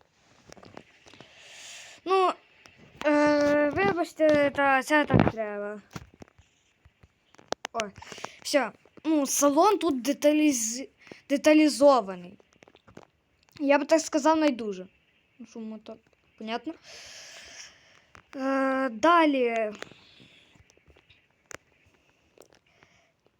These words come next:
Теп сімдесят. Ну, Теп сімдесят. А, далі щось я не спавню. О. Так.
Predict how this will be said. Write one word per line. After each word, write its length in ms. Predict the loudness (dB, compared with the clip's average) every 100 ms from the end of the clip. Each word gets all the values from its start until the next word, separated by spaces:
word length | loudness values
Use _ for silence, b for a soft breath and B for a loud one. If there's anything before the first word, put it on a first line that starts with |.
| _ 2
Теп 320 | 2 2 -6
сімдесят. 960 | -4 2 2 2 -4 -8 -10 -12 -16 _ _ _ _ _
Ну, 280 | -6 -4 -4 -10 -2
Теп 200 | -2 -2
сімдесят. 580 | -2 -2 -4 -10 -16 -20 _ _ _ _ _ -16
А, 200 | -12 -10
далі 280 | -4 -4 -4
щось 240 | -8 -14 -14
я 60 |
не 100 | -14
спавню. 500 | -14 -10 -8 -8 -14 -18 _ -20 _ 0 4 4 2 -8 -8 -2 -2 -2 -6 -8 -6 -4 -4 -8 _ _ -20 -20 _ _ _ _ _ _ _ _ _ -20 -20 _ _ _ _ _ _ _ _ -8 -8 -6
О. 220 | -4 -4 -6 _ _ -6 -6 -2 -4 -4 -20 -20 _ _ _
Так. 220 | -8 -8